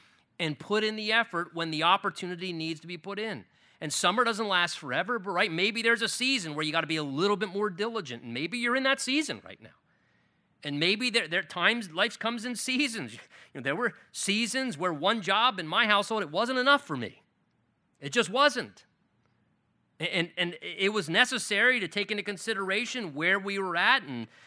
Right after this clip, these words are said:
in our situation, you know, trying to keep mom home and this. And, and there were times where you just had to take, hey, it's gotta get out in another field and do a little bit more. And, and sometimes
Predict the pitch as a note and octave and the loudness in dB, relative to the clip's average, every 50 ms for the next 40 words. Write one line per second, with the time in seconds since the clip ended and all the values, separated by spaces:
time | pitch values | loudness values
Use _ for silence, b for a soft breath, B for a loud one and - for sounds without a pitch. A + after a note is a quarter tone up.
0 | B B B - C#3 C#3 D3+ F3 F#3 - G#3 E3+ - F#3 D#3+ D#3+ F3+ A3+ A3 - | B B B -8 -4 0 0 0 2 0 -4 -4 -4 -4 -2 -2 -2 -2 -4 -6
1 | B3 C4 A#3 - - - E3 D#3 E3+ F#3 F3+ - - G#3+ G#3+ F3+ - F#3+ F#3+ G3 | -8 -6 -6 -6 -4 -2 0 0 0 0 -4 -6 -6 -8 -8 -6 -4 -4 -2 0
2 | G3 F#3+ F#3 D#3+ F#3+ G#3+ A#3 B3 C4 A#3+ G3 E3 D#3 D#3 G#3+ G#3 - - D#3+ E3 | -2 -2 -2 -4 -4 -2 -2 -2 -2 -4 -4 -4 -4 -4 -6 -6 -6 -10 -12 -10
3 | E3 E3 E3 D#3+ F#3 G#3 A3+ A3 - - F#3+ G3 A3+ A#3+ A3+ D#3+ D#3+ E3+ E3+ F3 | -6 -6 -4 -2 -2 -2 -2 -4 -4 0 2 2 2 2 0 -6 -6 -2 0 2
4 | F3 F3 B B B B B - D3 - E3 D#3+ D#3 D3+ F3+ F#3 - - F#3 G3+ | 2 2 B B B B B -20 -18 -8 -4 -2 -2 0 -2 -2 2 2 2 2
5 | G3+ D#3+ - G3+ G3+ E3 D#3 A3 C4 B3+ E3+ C3 - - - - - - _ _ | 2 0 -4 -4 -4 -2 -2 -4 -2 -2 -4 -6 -8 -8 -10 -10 -10 -10 _ _
6 | _ _ _ _ _ _ _ _ _ _ - - _ _ _ _ _ _ _ _ | _ _ _ _ _ _ _ _ _ _ -20 -20 _ _ _ _ _ _ _ _
7 | _ - - D#3+ F#3 G3+ F#3+ D#3 C3 C3 E3+ F#3+ G#3+ A3+ G3+ F3 G3+ G3+ F#3+ G#3 | _ -4 2 2 4 4 2 0 -2 0 4 8 8 8 6 4 -2 -2 0 4
8 | C4+ C4 A#3+ F#3+ - - F3 D#3 C3 A2+ A2 A2+ B2+ G3 A#3+ A#3 A#3 B3 A#3+ G3+ | 4 4 4 2 0 0 0 0 0 0 -2 -2 -2 0 0 0 0 0 0 0
9 | A3+ F3 F#3 A3 C4 C4+ C4 G3+ C#3+ B2+ A#2 - D#3+ F3 E3+ D#3+ - - - - | -2 -6 -6 -6 -4 0 0 0 0 0 -4 -6 -6 -4 -6 -6 -8 -8 -2 -2
10 | A3+ A3 A3 A3+ A3+ A#3 A#3+ G3 - | -2 -2 0 0 0 2 0 -2 -8